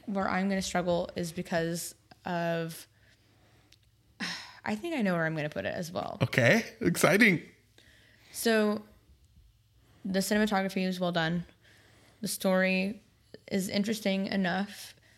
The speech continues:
Speaker 1: but there are definitely gripes for me where I'm like, "This was not needed." Um,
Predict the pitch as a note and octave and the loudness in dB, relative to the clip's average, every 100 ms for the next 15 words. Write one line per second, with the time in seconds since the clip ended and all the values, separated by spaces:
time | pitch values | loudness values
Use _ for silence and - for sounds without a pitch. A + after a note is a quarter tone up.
0 | _ - F3+ F#3 F#3+ F#3 F3+ F3+ F3+ G3+ | _ -8 -2 0 2 2 2 0 -2 -2
1 | F#3 F3+ F3+ F3+ G#3 - G3+ F#3+ F3 F3+ | -2 -2 -2 -2 -4 -4 -2 0 0 0
2 | G3 F3+ F3+ F3 E3+ F3 - _ _ _ | -2 -2 -2 -2 -2 -4 -10 _ _ _
3 | _ - F#3+ F#3 F3+ F3 F#3 F3 G3 E4+ | _ -10 -6 -4 -2 0 2 2 2 -2
4 | - _ _ _ _ _ _ _ _ _ | -6 _ _ _ _ _ _ _ _ _
5 | - _ - F3+ E3+ E3+ F3 | -20 _ -4 -2 -2 -2 -6